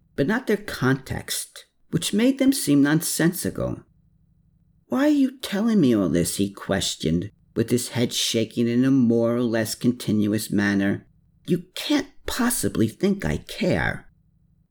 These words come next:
"We would involve the local police if they weren't so useless," Klaus went on, as if he hadn't heard what Herman had said, though I think he just didn't care what Herman had to say.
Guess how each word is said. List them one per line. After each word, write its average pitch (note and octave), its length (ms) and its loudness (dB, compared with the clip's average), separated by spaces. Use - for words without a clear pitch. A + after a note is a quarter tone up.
"We A2+ 280 4
would A2 360 0
involve A#2+ 580 0
the B2 200 2
local D3+ 400 2
police D3+ 640 2
if A#2+ 140 -2
they C3+ 140 4
weren't F3+ 260 0
so E3+ 240 0
useless," C3+ 760 0
Klaus D#2+ 420 -4
went E2 200 2
on, D#2 340 0
as G2+ 200 0
if A2 120 0
he B2+ 100 4
hadn't B2 480 0
heard A#2 220 0
what C3+ 220 0
Herman G#2 300 0
had G#2+ 200 0
said, G2 500 -2
though F#3 140 0
I G#3+ 100 2
think C4+ 300 2
he A3+ 100 -4
just G3 400 -2
didn't F3 320 -2
care A2 480 0
what B2+ 180 0
Herman A2 360 0
had A2+ 240 0
to B2 80 -2
say. G2+ 600 -2